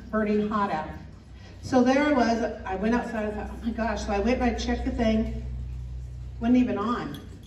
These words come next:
So as I was sitting there, I, I was listening to music, and then I could hear,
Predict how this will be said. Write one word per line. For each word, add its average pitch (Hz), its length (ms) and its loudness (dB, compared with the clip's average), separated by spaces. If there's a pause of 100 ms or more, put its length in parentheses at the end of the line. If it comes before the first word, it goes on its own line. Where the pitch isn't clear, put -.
(1000)
So 220 600 6 (680)
as 220 180 2
I 220 80 4
was 214 160 2
sitting 311 240 -2
there, 208 540 2
I, 196 40 -4
I 196 40 -2
was 202 160 0
listening 220 260 2
to 220 60 6
music, 262 560 2
and 202 100 -2
then 208 140 2
I 220 160 -2
could 226 160 -2
hear, 208 680 -2